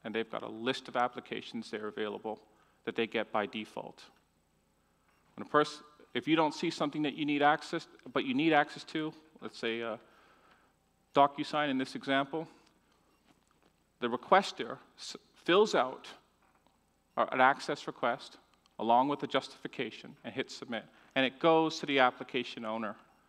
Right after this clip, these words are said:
directly. That's the business use-, user that is in charge. So take DocuSign out of that, and let's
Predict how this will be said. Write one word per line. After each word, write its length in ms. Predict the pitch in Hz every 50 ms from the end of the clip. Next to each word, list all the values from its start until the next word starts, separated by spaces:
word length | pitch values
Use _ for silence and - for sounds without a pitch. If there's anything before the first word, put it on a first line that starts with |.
| _ _ _
directly. 500 | - 117 110 117 117 - - - 113 110 - - _ _ _ _ _ _ _ _ _ _ _ _ _ _ _ _ _ _ _ _ _ _ _ _ -
That's 240 | - 139 143 - -
the 100 | - -
business 580 | 127 - - 160 151 156 175 156 139 - -
use-, 260 | 151 139 127 - - - - _ _
user 420 | - 135 131 120 - - 113 110 113
that 140 | - 120 113
is 140 | 117 110 -
in 100 | 117 113
charge. 500 | - - 117 113 120 117 120 - - - _ _
So 140 | - -
take 260 | - - 196 190 185 -
DocuSign 600 | 185 156 160 - - 165 - - 160 135 131 135
out 120 | 131 131
of 120 | 127 117
that, 200 | - 131 123 117
and 120 | 127 131 117
let's 160 | 117 113 -